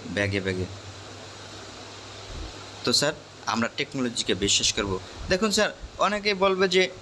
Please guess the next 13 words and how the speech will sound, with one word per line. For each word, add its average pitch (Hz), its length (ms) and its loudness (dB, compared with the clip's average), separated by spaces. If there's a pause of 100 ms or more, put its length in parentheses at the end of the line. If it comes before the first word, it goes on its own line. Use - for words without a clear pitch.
(240)
আমার 156 220 4
এত 151 200 0
টাকা 160 320 -2
পয়সা, 156 280 4
এত 131 120 -2
গাড়ি 139 280 2
বাড়ির 147 220 2
দরকার 120 300 4
নাই, 107 180 4 (240)
কিন্তু, 139 180 2
স্যার, 135 220 4 (240)
আমাদের 120 380 2
তো 131 80 2